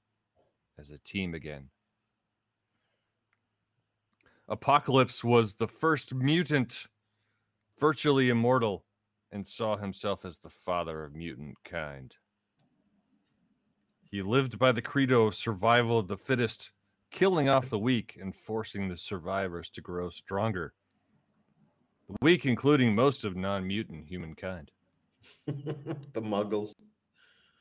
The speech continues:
Speaker 1: <laughs> Right. Um,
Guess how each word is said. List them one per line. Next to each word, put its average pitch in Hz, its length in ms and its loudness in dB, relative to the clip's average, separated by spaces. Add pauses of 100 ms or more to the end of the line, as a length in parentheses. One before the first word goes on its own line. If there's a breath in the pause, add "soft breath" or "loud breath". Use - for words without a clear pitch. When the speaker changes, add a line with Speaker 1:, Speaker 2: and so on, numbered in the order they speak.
(220 soft breath)
Speaker 1:
<laughs> 127 320 2 (320)
Right. 87 260 -6 (1800 loud breath)
Um, 98 560 2